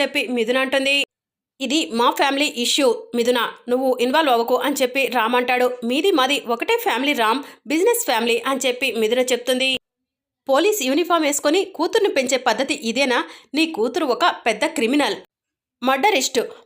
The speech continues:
మరొక మనిషిని మర్డర్ చేయాలని ప్రయత్నించి ఇంకా సొసైటీలో సిగ్గు లేకుండా ఎలా తిరుగుతుంది? అలాంటి క్రిమినల్ కూతుర్ని ఇంకా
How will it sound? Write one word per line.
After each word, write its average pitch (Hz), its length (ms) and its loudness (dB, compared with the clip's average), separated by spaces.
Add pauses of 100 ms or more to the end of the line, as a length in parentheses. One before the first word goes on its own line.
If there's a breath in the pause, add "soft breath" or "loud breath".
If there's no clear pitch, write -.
మరొక 262 320 0
మనిషిని 302 540 0
మర్డర్ 349 380 2
చేయాలని 254 360 2
ప్రయత్నించి 269 840 0 (240 loud breath)
ఇంకా 359 320 2
సొసైటీలో 277 600 0
సిగ్గు 254 320 -2
లేకుండా 285 460 2
ఎలా 254 180 2
తిరుగుతుంది? 269 600 -2 (280 loud breath)
అలాంటి 240 360 0
క్రిమినల్ 370 600 0
కూతుర్ని 269 560 0 (180)
ఇంకా 285 440 2